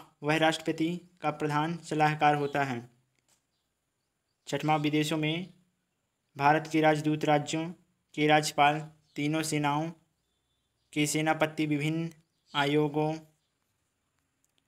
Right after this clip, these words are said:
के अध्यक्ष एवं सदस्यों आदि की नियुक्ति प्रधानमंत्री के अनुशासन द्वारा ही की जाती है।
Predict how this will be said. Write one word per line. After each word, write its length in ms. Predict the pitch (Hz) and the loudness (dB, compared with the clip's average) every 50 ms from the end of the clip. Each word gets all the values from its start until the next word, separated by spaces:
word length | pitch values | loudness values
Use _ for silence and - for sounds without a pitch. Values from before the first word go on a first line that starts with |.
| _ _ _ _ _ _ - | _ _ _ _ _ _ 0
के 60 | 151 | 0
अध्यक्ष 340 | 151 151 151 156 156 156 - | 2 2 2 -2 -2 -2 -2
एवं 300 | - 156 151 156 160 156 | 0 0 2 0 0 -4
सदस्यों 460 | 156 - 156 143 156 151 156 160 151 | -6 -6 -2 -2 -2 -2 -2 -2 0
आदि 280 | 147 147 147 151 160 165 160 - _ | 0 0 0 0 -4 -6 -6 -8 _
की 80 | 151 151 | -6 -4
नियुक्ति 300 | 151 156 156 156 - 160 | -4 -4 -4 -4 -6 -6
प्रधानमंत्री 600 | 160 160 147 147 151 151 151 147 147 147 151 160 170 170 - _ _ _ _ _ _ _ _ _ _ _ - | -4 -2 -2 -2 0 0 -2 -4 -2 -4 -4 -4 -4 -6 -12 _ _ _ _ _ _ _ _ _ _ _ -6
के 100 | 156 156 | -6 -4
अनुशासन 520 | - 156 156 156 156 151 147 - 156 156 | -2 -4 -4 -2 -2 -2 0 0 -2 0
द्वारा 240 | 151 151 147 147 156 165 175 170 - _ _ _ _ _ _ _ _ _ _ - | 2 2 2 2 2 -2 -4 -8 -14 _ _ _ _ _ _ _ _ _ _ -8
ही 80 | 151 151 | -8 -8
की 200 | 151 156 156 156 | -6 -4 -4 -2
जाती 360 | 147 151 143 143 143 - 147 | 0 0 -2 -2 -2 -6 -6
है। 200 | 143 143 131 123 | -6 -6 -8 -8